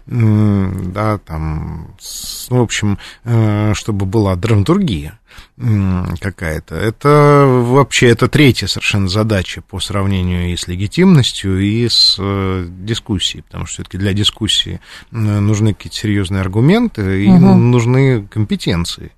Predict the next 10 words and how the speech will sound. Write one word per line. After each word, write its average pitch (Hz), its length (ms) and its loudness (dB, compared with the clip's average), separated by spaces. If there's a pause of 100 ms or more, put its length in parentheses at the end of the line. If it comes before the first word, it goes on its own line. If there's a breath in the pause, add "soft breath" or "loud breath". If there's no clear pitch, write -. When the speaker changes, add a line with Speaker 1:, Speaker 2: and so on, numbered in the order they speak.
(340 loud breath)
Speaker 1:
А, 107 440 2
э, 101 560 -4
как 107 180 -6
это, 90 380 -6
как - 120 -10
раз 113 220 2
вот-таки - 300 -8
у 107 100 2
избирателя 113 720 2
обычно, 107 520 -2